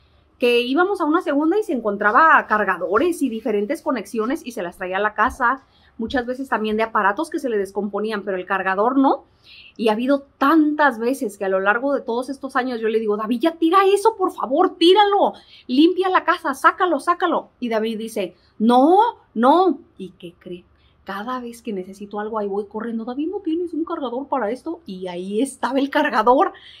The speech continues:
Híjola, me puse bien feliz. Y bueno, ahorita se los voy a enseñar, es chaparrito. Este, algo que sí me hubiera encantado es que se pudiera extender como para ponerlo en el piso. No se puede, nada más es así como para ir arriba de una mesa.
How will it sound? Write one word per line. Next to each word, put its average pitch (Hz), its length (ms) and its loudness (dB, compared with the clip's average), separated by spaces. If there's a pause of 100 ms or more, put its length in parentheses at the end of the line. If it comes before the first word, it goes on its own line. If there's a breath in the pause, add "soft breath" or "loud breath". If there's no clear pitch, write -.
(220 loud breath)
Híjola, 233 720 0
me 190 140 -8
puse 240 260 -8
bien 247 260 -4
feliz. 233 440 -6 (240)
Y 226 80 -4
bueno, 202 260 0
ahorita 226 240 4
se 349 80 0
los 240 120 2
voy 240 100 0
a - 20 2
enseñar, 247 320 0
es 277 100 -4
chaparrito. 311 760 0 (360 loud breath)
Este, 208 460 -2
algo 311 320 2
que 240 100 -4
sí 269 240 0
me 294 140 4
hubiera 240 180 -4
encantado 220 560 -2
es 226 80 -10
que 269 80 -10
se 247 140 -8
pudiera 185 320 -6
extender 180 580 -6
como 196 220 -10
para 165 240 -2
ponerlo 185 320 -6
en 214 80 -6
el 185 100 -8
piso. 320 400 -6 (460 soft breath)
No 233 160 -2
se 254 120 -2
puede, 233 360 -2
nada 202 240 2
más 208 180 0
es 226 160 -8
así 233 180 -12
como 226 220 -6
para 180 220 -4
ir 185 100 -4
arriba 208 240 -2
de 214 100 -6
una 214 140 -8
mesa. 294 320 -2